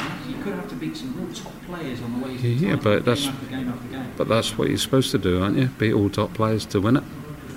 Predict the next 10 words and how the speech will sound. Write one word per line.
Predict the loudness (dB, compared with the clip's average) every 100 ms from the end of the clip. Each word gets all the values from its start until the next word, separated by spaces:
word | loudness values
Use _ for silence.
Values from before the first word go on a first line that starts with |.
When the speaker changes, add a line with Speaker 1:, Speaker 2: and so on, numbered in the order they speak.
| -12 -12 -12 -12 -14 -14 -14 -16 -12 -10 -2
Speaker 2:
Doesn't | 0 4
matter, | 4 4 4
does | 2 0
it? | -4 -6 -8 -4
You've |
Speaker 1:
Do |
you | 0 2 4
Speaker 2:
gotta |
just | 2 2
Speaker 1:
feel, | 0